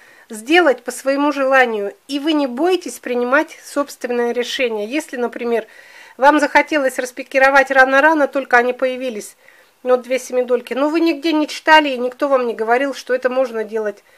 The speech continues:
Так вы попробуйте, принимайте решение, не бойтесь брать на себя ответственность.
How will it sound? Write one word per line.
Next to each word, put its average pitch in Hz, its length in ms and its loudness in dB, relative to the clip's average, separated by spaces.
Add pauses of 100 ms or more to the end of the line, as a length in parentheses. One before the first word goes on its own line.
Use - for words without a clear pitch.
(200)
Так 254 200 -6
вы 302 80 -2
попробуйте, 302 640 2
принимайте 311 560 -2
решение, 262 480 -4
не 240 120 -4
бойтесь 285 720 -8 (320)
брать 277 380 2
на 277 100 -2
себя 269 300 2
ответственность. 262 800 -6